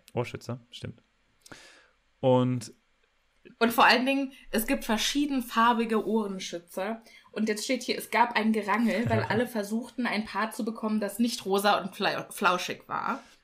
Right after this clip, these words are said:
Speaker 2: Nur um nochmal so eine kleine Prise Toxic Masculinity da reinzubringen.
Speaker 1: Ach so, meinst du? Ach so, ja, aber kennst du das nicht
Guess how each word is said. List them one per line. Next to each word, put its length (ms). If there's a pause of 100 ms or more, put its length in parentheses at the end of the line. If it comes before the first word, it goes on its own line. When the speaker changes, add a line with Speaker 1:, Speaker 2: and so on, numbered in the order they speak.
(1040)
Speaker 2:
Nur 220
um 100
nochmal 300
so 80
eine 260
kleine 260
Prise 360
Toxic 520
Masculinity 800
da 140
reinzubringen. 800 (640)
Speaker 1:
Ach 120
so, 320
meinst 400
du? 200
Ach 120
so, 320
ja, 140
aber 100
kennst 240
du 60
das 160
nicht 400